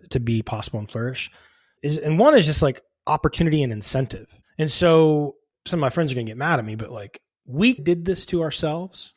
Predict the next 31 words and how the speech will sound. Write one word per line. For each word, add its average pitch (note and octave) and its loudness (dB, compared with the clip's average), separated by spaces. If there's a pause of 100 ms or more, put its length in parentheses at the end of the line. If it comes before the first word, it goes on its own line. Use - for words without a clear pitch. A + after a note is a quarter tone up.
(220)
And E3 -4
what E3 2
I D#3 2
mean F#3+ 4
by E3+ 6
that C#3+ 2
is B2+ -6 (920)
we E3 -4
created F3 4
a, C#3+ 0 (220)
a C3+ -6
big C#3+ -2
opportunity B2 -6
for - -18
fraud G2 -14
in C#3+ -4
that C3 0 (160)
for E3+ -10
the D#3 -4
longest E3 -4
time, C3 -10 (1000)
fill F3 0
out E3+ 4
a C#3+ -2
paper D3 0
packet, C3 -4
get C#3 0
an C3+ -4
insurance B2+ -6
certificate, A#2 -10
okay. A2 -8